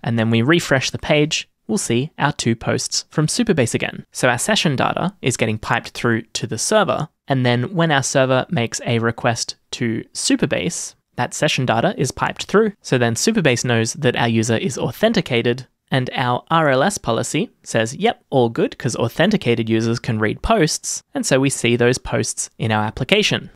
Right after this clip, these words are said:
Now there's a slight bug that when our user's auth state changes, so when they either sign in or sign out, our server component has no idea that anything's changed, and so hasn't made another request to Supabase to either get those posts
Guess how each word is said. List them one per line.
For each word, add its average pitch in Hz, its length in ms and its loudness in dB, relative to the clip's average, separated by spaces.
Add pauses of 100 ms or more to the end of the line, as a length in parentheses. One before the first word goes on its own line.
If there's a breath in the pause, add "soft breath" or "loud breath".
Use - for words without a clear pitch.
Now 165 140 0
there's 180 160 2
a 185 40 2
slight - 320 -2
bug 123 260 2
that - 120 -2
when 131 140 4
our 131 100 4
user's 120 380 2
auth 131 240 2
state - 340 -2
changes, 151 500 0
so - 200 0
when 107 160 4
they 110 80 2
either 117 240 0
sign 110 320 0
in 113 220 0
or 113 180 -2
sign 104 300 -2
out, 127 360 -2 (140)
our 139 100 -2
server 190 280 0
component 113 420 0
has 113 160 0
no 110 120 4
idea 107 260 2
that 113 140 -2
anything's 104 480 -2
changed, 127 580 -2 (180)
and 135 100 -2
so 143 120 2
hasn't 147 280 0
made 120 220 4
another 120 340 2
request 117 380 0
to - 60 -4
Supabase 131 640 0 (220)
to - 180 -4
either 123 180 2
get 110 240 -4
those 113 220 -2
posts - 480 -2